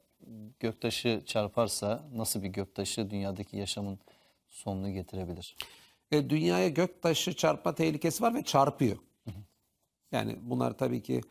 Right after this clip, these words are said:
Speaker 2: yaşamın sonunu getirmesi için oldukça büyük bir gök taşının olması lazım. Bir de dünyada nereye düştüğü de önemli. Mesela, e, bin dokuz yüzlü yıllarda, yirminci yüzyılın başında işte Rusya'nın, e, Sibirya bölgesi civarında düştü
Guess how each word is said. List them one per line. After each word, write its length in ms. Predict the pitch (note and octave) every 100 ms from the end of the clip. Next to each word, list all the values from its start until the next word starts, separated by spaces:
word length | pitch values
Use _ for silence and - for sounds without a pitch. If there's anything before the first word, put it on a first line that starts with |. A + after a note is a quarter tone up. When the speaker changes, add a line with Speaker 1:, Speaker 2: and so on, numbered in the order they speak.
| _ _ _ _ _
Speaker 2:
yaşamın 400 | C3 B2 C3+ D3+
sonunu 320 | D3 C#3 B2+
getirmesi 520 | B2 B2 B2+ B2 -
için 180 | A#2+ E3+
oldukça 460 | D3+ B2+ B2+ - B2+
büyük 320 | C#3 C#3+ -
bir 220 | A#2 G#2
gök 220 | A#2+ A2 -
taşının 380 | A2+ A#2+ A#2
olması 500 | A2 A2 G#2 G#2+ A#2+
lazım. 300 | G#2+ G#2 C3
Bir 40 | D3
de 120 | C3+
dünyada 340 | B2 C3 C3
nereye 300 | B2+ C3 C3
düştüğü 340 | A#2 - C3 A#2
de 220 | G#2+ - -
önemli. 320 | A2 G#2 G2+
Mesela, 480 | A#2 A2 A2 G#2+ G2 _ _ _ _ _ _ C#3+
e, 300 | A2 A2+ A2 - _ -
bin 160 | C3 B2+
dokuz 260 | C3+ C3
yüzlü 340 | A#2+ G#2 A2+ A#2
yıllarda, 560 | A2+ A2 G#2 G#2 G2+
yirminci 340 | B2 A2 A2+ A2
yüzyılın 300 | G#2 A2+ A2
başında 420 | G#2+ A#2 G#2 C3+
işte 420 | A#2 - A#2+ - _ _ _ -
Rusya'nın, 440 | A#2+ - A#2 A2+ - _ _ _ _ _ _ _ _
e, 100 | A#2
Sibirya 480 | G#2+ C#3+ B2 B2 A#2
bölgesi 440 | A#2 G#2+ G#2+ -
civarında 540 | G2 A#2 G#2 G2+ F3 G3
düştü 420 | F#3+ - C3+ -